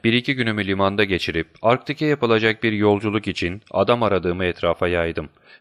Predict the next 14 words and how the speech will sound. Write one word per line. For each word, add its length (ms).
ve 100
Kaptan 480
Basil'in 340
emrinde 400
çalışmak 500
isteyen 380
zıpkıncılar 680
için 420
cazip 420
tekliflerde 680
bulundum. 360
Sonuç 360
ortada. 440
"Olağanüstü," 680